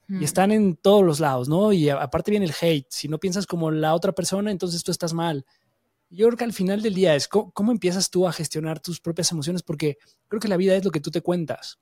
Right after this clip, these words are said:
Speaker 1: ¿no?
Speaker 2: Sí.
Speaker 1: O sea, si tú te cuentas un propósito que es profundo y es una idea que verdaderamente estás buscando que transforme el mundo, a lo mejor es la es-, la idea más estúpida que tienes,
Speaker 2: <laughs>
Speaker 1: probablemente.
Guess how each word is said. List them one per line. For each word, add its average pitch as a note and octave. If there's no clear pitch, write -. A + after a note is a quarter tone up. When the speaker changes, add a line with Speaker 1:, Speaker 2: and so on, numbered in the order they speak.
Speaker 1:
¿no? F3
Speaker 2:
Sí. F#3+
Speaker 1:
O D#3+
sea, D#3
si E3+
tú A3
te A3+
cuentas G#3
un F#3
propósito D#3+
que D#3+
es D3+
profundo E3+
y D#3
es -
una F3
idea D#3
que C#3+
verdaderamente D#3
estás E3+
buscando D#3+
que C#3
transforme C#3+
el E3
mundo, D#3+
a F3
lo F3
mejor B3+
es B3
la A#3+
es-, -
la E3
idea F#3+
más G#3+
estúpida F#3+
que D3+
tienes, E3
Speaker 2:
<laughs> F#3+
Speaker 1:
probablemente. F#3